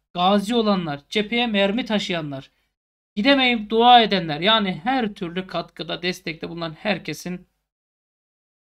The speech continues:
Rabbim mekanını cennet eylesin. Ee, geri kalanı da zaten biliyorsunuz. Ee, yaşasın Cumhuriyet, yaşasın tam bağımsız Fenerbahçe.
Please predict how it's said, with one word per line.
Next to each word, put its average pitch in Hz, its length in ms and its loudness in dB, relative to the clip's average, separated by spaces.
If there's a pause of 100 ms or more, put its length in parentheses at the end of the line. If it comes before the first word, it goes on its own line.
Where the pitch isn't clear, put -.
Rabbim 196 320 -2
mekanını 196 640 -4
cennet 170 360 -6
eylesin. 160 540 -6 (540)
Ee, 135 340 -14 (440)
geri 240 240 2
kalanı 175 320 -4
da 202 100 2
zaten 196 540 -2 (140)
biliyorsunuz. 190 680 -6 (300)
Ee, 156 60 -10
yaşasın 185 720 -6
Cumhuriyet, 190 500 -4 (380)
yaşasın 190 680 -6
tam 190 280 -4
bağımsız 151 720 -10 (360)
Fenerbahçe. 135 540 -12